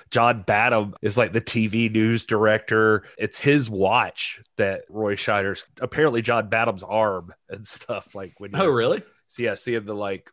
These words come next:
Speaker 1: him looking at the watch and the countdown and stuff like that. Another interesting casting thing I thought was this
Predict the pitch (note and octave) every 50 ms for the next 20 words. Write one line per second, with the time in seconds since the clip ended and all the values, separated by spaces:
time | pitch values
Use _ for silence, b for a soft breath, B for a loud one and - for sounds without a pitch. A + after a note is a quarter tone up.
0 | _ _ - - A#2+ G#2 G#2 G#2+ A2 - - G#2 G2+ - - G2+ G2+ G2 G2 G#2
1 | G2+ - G2 F#2+ F#2 F#2 - - A2+ G2+ F#2 D#2 - F#2 F#2+ F2+ F2+ F2+ F2+ F2+
2 | - - - G2+ - - G2+ F#2 F2+ - - F#2+ F#2+ F#2+ F2+ - - - C#3+ F3
3 | A3+ B3 C#4 B3+ G3 G3 G3 F#3+ - F#3 - - F3 D#3+ C3+ - D3+ D3 C#3+ C#3+
4 | - - D3 C3 B2 A#2 - C#3+ C3 B2+ B2 A#2+ A#2 A2+ - - C3 B2 A#2+ A2
5 | - - - A#2+ B2 A#2+ A#2 - - C3+ C3 C3 - -